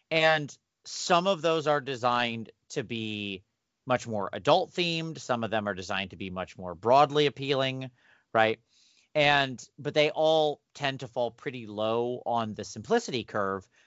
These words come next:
because they are meant to be picked up. You read the rules on, like,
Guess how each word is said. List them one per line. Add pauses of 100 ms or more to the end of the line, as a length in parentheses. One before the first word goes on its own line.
(160)
because
they
are
meant
to
be
picked
up. (640)
You
read
the
rules
on,
like,